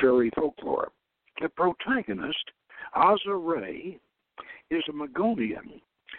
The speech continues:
switched at birth with a human baby. As a high-altitude creature, she suffers,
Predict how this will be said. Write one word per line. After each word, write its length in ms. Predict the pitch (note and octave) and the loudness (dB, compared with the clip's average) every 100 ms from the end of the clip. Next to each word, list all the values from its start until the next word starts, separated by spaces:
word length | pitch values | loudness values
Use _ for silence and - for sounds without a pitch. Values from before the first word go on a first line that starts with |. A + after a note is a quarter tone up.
| - - - - - | -18 -14 -6 -6 -2
switched 460 | C4 - - - E3 | -2 -2 -6 -6 -8
at 120 | - - | -10 0
birth 300 | F#3 F3 C3 - C#3 | 2 2 0 -4 0
with 140 | C3+ | 0
a 100 | C3+ | 0
human 400 | F3 F#3+ F#3 F3 | 0 0 0 0
baby. 440 | E3 F#3 F3 - - _ _ _ - - - - - - | 4 4 4 -4 -14 _ _ _ -20 -18 -20 -20 -8 -2
As 140 | C3+ | -2
a 80 | D#3 | -2
high-altitude 800 | - C#4+ C4+ G#3+ F#3+ - - - | -2 0 2 0 -4 -6 -6 -2
creature, 540 | - - G#3 - D#3+ G3 - | 0 2 0 -2 -2 2 4
she 100 | F#3 F#3+ - | 2 -2 0
suffers, 500 | C4+ C4+ - C#3 D3 | 2 2 2 2 4